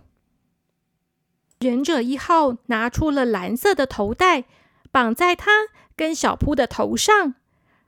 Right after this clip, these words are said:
然后他们就在笛声响之后参加了忍者大乱斗第三场比赛了。比赛一开始，小扑就施展出了隐形术。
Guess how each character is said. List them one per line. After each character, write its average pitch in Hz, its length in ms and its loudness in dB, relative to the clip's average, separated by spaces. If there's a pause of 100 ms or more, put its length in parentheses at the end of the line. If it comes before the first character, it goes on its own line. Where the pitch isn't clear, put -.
然 240 280 2
后 285 380 4 (140)
他 233 180 0
们 226 80 0
就 233 160 2
在 220 360 0
笛 247 260 -2
声 392 260 2
响 196 300 -4
之 339 140 4
后 403 360 4 (300)
参 254 260 2
加 254 220 6
了 226 180 4
忍 214 320 4
者 220 240 6
大 277 260 2
乱 302 280 4
斗 349 320 6 (280)
第 269 200 0
三 403 340 2
场 247 320 4
比 247 160 -2
赛 339 340 2
了。 226 280 -4 (1300)
比 269 200 0
赛 302 280 4
一 294 120 -2
开 403 300 2
始， 247 440 -2 (200)
小 277 240 4
扑 339 300 6
就 311 160 2
施 453 260 8
展 294 240 4
出 349 220 4
了 302 200 6
隐 208 240 -6
形 233 320 -2
术。 370 460 4